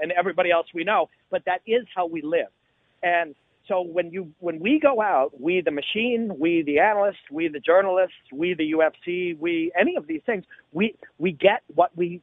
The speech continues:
tell people to give us. And so we've told them that. We've taught them that this is what they want. And the truth is, if we'd have spent time showing them something else, they would find that interesting.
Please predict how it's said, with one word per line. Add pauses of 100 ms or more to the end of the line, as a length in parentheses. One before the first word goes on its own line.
(140)
tell
people
to
give
us. (100)
And
so
we've
told
them
that.
We've
taught
them
that
this (100)
is
what
they
want. (540)
And
the
truth
is, (240)
if
we'd
have
spent (100)
time (100)
showing
them
something
else, (340)
they
would
find
that
interesting.